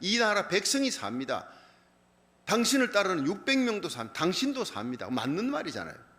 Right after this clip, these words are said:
근데 안 된다는 거예요, 다윗은. 하나님의 기름 부음 받은 자를 건드리지 말라는 거예요. 하나님의 기름 부음 받은 자를 건드리는 것은 하나님을 건드리는 것이다. 이 기준이 딱 써가지고 있는 다윗은 목숨을 걸고라도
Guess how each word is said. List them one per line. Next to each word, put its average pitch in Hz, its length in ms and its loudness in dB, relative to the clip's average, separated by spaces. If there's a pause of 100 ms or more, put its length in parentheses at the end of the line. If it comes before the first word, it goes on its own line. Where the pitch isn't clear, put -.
(140)
근데 208 380 0 (220)
안 123 240 -2
된다는 220 420 -2
거예요, 120 120 -6
다윗은. 92 380 -8 (440)
하나님의 240 720 2
기름 220 320 2
부음 196 300 2
받은 156 280 0
자를 131 240 -2
건드리지 226 520 4
말라는 95 460 -6
거예요. - 140 -16 (1300)
하나님의 254 640 4
기름 262 320 4
부음 247 340 4
받은 202 240 2
자를 170 200 2
건드리는 151 420 0
것은 113 160 -6
하나님을 277 640 2
건드리는 202 460 -2
것이다. - 320 -8 (340)
이 220 260 0 (120)
기준이 240 460 2
딱 - 160 2
써가지고 165 460 0
있는 135 200 -2
다윗은 101 380 -10 (520)
목숨을 240 640 2
걸고라도 117 600 -2